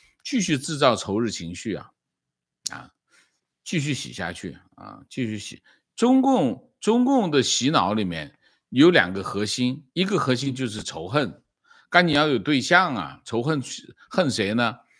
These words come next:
第一个是恨美国，第二个就是恨日本啊。恨美国有点难，为什么？没什么太大的直接的理由。恨日本很容易，因为打过仗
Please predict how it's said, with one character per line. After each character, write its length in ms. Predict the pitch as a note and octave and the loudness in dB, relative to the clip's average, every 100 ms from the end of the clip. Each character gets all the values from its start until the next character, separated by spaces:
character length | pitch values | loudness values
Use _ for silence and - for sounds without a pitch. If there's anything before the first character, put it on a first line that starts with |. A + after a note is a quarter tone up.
| _ _ | _ _
第 160 | - F#3+ | -4 0
一 20 | |
个 140 | D#3+ | 0
是 80 | C3 | 0
恨 120 | A#2 | 0
美 160 | C3 E2+ | 0 -2
国， 320 | B1 C#2 - _ _ _ _ _ _ _ | -6 -14 -14 _ _ _ _ _ _ _
第 140 | - G3 | 4 6
二 140 | F3+ | 6
个 40 | |
就 140 | B2 G2 | 2 -4
是 80 | G2 | -6
恨 180 | A#2 | -4
日 160 | A2 A#2 | -2 -4
本 260 | D#2+ C2+ - _ _ _ _ _ _ | -6 -14 -20 _ _ _ _ _ _
啊。 220 | - C#2+ _ - _ - | -20 -20 _ -20 _ -10
恨 300 | - A3+ A#3 | 2 4 6
美 240 | D#3 F#2 | 4 0
国 180 | E2+ B2+ | 0 0
有 160 | A#2+ | 2
点 220 | C#3+ G#2+ E2 | -2 -4 -6
难， 340 | A#1+ A1+ D#2 | -8 -8 -8
为 120 | A#2 D3 | -4 -2
什 140 | G#2+ | -2
么？ 180 | C#2+ - _ _ _ _ _ _ - | -8 -14 _ _ _ _ _ _ -10
没 300 | G2+ D3 B3+ | -2 -2 0
什 120 | E3+ | -2
么 120 | F3+ | -4
太 260 | F3+ G#3 F#3 | -4 -2 0
大 260 | E3+ F#3+ | 4 4
的 280 | D3+ B2+ A2+ | 4 2 0
直 260 | G2 - C3+ | -2 -6 -4
接 180 | D#3+ E3 | -2 -2
的 920 | C#3+ A2+ G2+ F#2 F2 E2+ D#2+ D2 D2+ | 0 0 0 -2 -6 -8 -10 -14 -12
理 240 | F2+ C3+ | -12 -12
由。 400 | C2 C#2+ E2+ - | -12 -12 -14 -16
恨 320 | _ - G#3+ G3 | _ -2 -2 0
日 180 | D4+ | -2
本 200 | B3 A#2+ | 0 -2
很 120 | E2+ E2 | -2 -12
容 200 | D2+ F2 | -12 -6
易， 60 | |
因 100 | C#3 | -6
为 60 | D3 | -2
打 180 | D#2+ D2+ | -2 -2
过 120 | F#2+ | -4
仗 360 | C3 F#3 - | -2 -2 -4